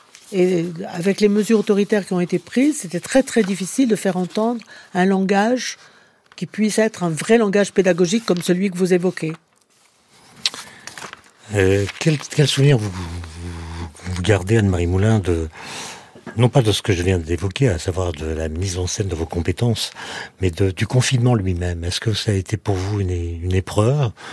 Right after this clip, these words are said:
Speaker 2: Ou est-ce qu'au contraire, vous comprenez que finalement, beaucoup de gens les, les vécu de façon, euh, évidemment, ça a été très inégalitaire, euh,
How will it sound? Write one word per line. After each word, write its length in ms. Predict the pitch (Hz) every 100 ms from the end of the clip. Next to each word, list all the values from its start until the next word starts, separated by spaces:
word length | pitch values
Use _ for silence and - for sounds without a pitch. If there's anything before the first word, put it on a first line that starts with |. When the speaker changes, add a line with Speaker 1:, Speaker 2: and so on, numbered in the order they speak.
| - - - -
Speaker 2:
Ou 80 | 98
est-ce 140 | 101
qu'au 100 | 113
contraire, 440 | 101 107 - 139 131
vous 160 | 101
comprenez 500 | - 107 - 110 135
que 240 | 143 - 104
finalement, 460 | - 101 104 135
beaucoup 280 | 104 98 -
de 60 | 98
gens 240 | 110 135
les, 300 | 110 90 87 - - - - -
les 80 | 92
vécu 260 | 92 -
de 100 | 110
façon, 520 | 95 90 - 110 104 85
euh, 260 | 76 76 76
évidemment, 260 | 82 101
ça 100 | 95
a 40 | 87
été 160 | 87
très 180 | - 104
inégalitaire, 680 | 92 90 95 87 - 104 82
euh, 120 | 76